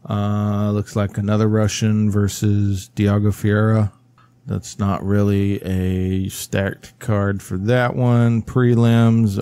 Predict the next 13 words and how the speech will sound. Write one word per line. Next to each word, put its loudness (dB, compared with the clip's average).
are, 0
yeah. 0
Nah, 0
we're -6
gonna 2
go 2
ahead 4
and -2
skip -2
up 2
on 2
that 2
one 2